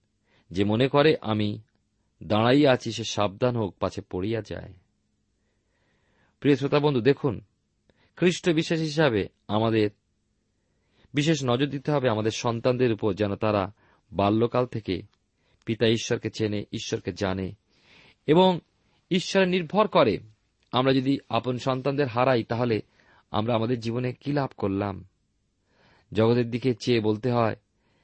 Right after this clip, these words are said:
যে কোনো পরিবার, যে কোনো বংশ পরম্পরায় ধর্মভীরু, ধার্মিক পরিবার হবে, কেউ গ্যারান্টি দিতে পারে না।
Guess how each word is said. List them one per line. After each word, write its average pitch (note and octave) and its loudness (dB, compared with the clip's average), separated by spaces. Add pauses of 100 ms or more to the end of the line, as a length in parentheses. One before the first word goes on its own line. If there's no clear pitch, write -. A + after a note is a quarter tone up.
(240)
যে A#2 0
কোনো D3+ 2
পরিবার, D3 4
যে C#3+ 2
কোনো D3+ 0
বংশ D3 0
পরম্পরায় C#3+ 0
ধর্মভীরু, C#3 0 (480)
ধার্মিক A#2+ 2
পরিবার D3 4
হবে, C3 0 (1300)
কেউ B2 2
গ্যারান্টি A2+ 2
দিতে A2 -4
পারে F#2+ -2
না। F#2+ -8